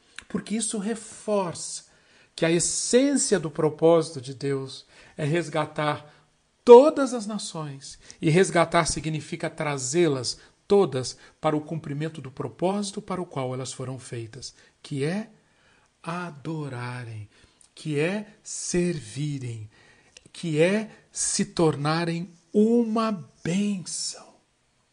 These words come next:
O que Isaías, então, está dizendo, em outras palavras, é que se Israel colocar a sua confiança nas nações,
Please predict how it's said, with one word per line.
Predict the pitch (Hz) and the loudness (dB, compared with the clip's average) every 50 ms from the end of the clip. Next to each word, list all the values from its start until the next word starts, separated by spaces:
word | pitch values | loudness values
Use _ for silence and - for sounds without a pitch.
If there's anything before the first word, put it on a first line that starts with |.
| _ _ _ _ _ _ _ _ _ _ _ _ _ _ _ - | _ _ _ _ _ _ _ _ _ _ _ _ _ _ _ -12
O | - - | -10 -10
que | - 160 147 | -8 -8 -6
Isaías, | 127 156 151 143 151 160 151 151 135 117 | -4 -4 -4 -4 -4 -4 -4 -6 -6 -6
então, | 127 127 123 156 151 151 | -8 -10 -8 -6 -6 -6
está | 139 127 - - 139 | -6 -8 -6 -6 -6
dizendo, | 120 120 120 107 104 107 127 151 160 151 123 104 107 107 107 | -6 -6 -8 -10 -10 -8 -6 -6 -6 -8 -10 -10 -12 -12 -10
em | 117 | -10
outras | 123 123 - 127 113 - | -10 -10 -10 -10 -12 -12
palavras, | - 120 110 110 123 127 123 135 - _ _ - - - _ _ _ _ _ - - - _ - | -14 -14 -12 -12 -12 -14 -14 -16 -18 _ _ -18 -18 -18 _ _ _ _ _ -20 -20 -20 _ -6
é | - 143 | -6 -6
que | 139 - 143 | -6 -6 -6
se | 131 - - 147 | -6 -6 -6 -6
Israel | 135 123 135 131 131 127 135 147 156 160 151 156 - | -6 -6 -6 -6 -4 -4 -4 -2 -4 -4 -6 -10 -8
colocar | - 147 131 127 120 - - - 147 147 147 139 - - - - _ _ _ _ _ _ _ _ _ | -8 -6 -6 -6 -8 -8 -6 -4 -4 -4 -4 -6 -10 -16 -20 -20 _ _ _ _ _ _ _ _ _
a | - 131 127 127 | -10 -10 -8 -8
sua | - - - - - 240 247 262 269 220 | -8 -10 -10 -8 -6 -4 -2 -2 -2 -4
confiança | - - 208 208 202 196 - - 151 139 139 139 131 - 131 | -4 -6 -6 -4 -4 -6 -8 -8 -6 -4 -4 -4 -4 -6 -6
nas | 117 123 120 110 110 | -6 -6 -6 -6 -8
nações, | 120 117 113 - - - - 131 135 127 120 113 107 - - - - - - - - _ | -8 -10 -8 -8 -8 -8 -6 -6 -8 -8 -10 -12 -12 -16 -18 -20 -18 -18 -20 -20 -20 _